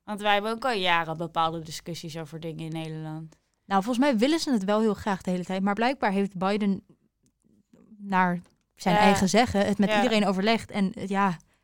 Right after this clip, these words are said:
Speaker 2: Oh, hij zei: "De situatie is zo slecht dat ook minimale eisen niet gehaald zullen
Speaker 1: Dus
Speaker 2: worden."
Speaker 1: de aanleiding was eigenlijk meer Biden dan iets anders. Gewoon het feit dat Trump, eh,
Speaker 2: Ja.
Speaker 1: out of office was.
Speaker 2: Ja.
Speaker 1: Ja, oké.
Speaker 2: Dan zie je ook trouwens weer hoeveel, eh,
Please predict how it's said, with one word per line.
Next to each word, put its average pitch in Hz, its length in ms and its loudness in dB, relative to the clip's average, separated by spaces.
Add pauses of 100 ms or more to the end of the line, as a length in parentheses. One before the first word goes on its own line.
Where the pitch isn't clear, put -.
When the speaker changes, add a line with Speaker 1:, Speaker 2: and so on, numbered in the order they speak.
Speaker 2:
Oh, 208 400 -4
hij 247 100 -2
zei: 269 260 0
"De 254 80 -4
situatie 262 520 0
is 220 120 -2
zo 233 200 4
slecht 254 320 0
dat 233 140 -4
ook 214 140 -4
minimale 220 460 2
eisen 196 320 -4
niet 190 280 0
gehaald 175 420 -2
zullen 160 240 -6
Speaker 1:
Dus 156 80 -4 (100)
Speaker 2:
worden." 196 220 -8
Speaker 1:
de 214 120 2
aanleiding 220 540 4
was 208 140 -6
eigenlijk 196 400 -4
meer 196 280 -4
Biden 202 640 -2
dan 190 260 -6
iets 180 160 -12
anders. 160 420 -6
Gewoon 175 260 -8
het 175 140 -14
feit 175 220 -6
dat 175 160 -12
Trump, 175 420 -10 (180)
eh, 208 120 -6
Speaker 2:
Ja. 214 200 4
Speaker 1:
out 180 100 0 (100)
of - 80 -8
office 160 300 -10
was. 196 160 0
Speaker 2:
Ja. - 60 -12
Speaker 1:
Ja, 175 160 -4
oké. 165 200 -10
Speaker 2:
Dan 214 240 0
zie 208 160 -2
je 202 80 2
ook 214 100 0
trouwens 180 280 -2
weer 180 140 -2
hoeveel, 185 540 -4
eh, 185 80 -6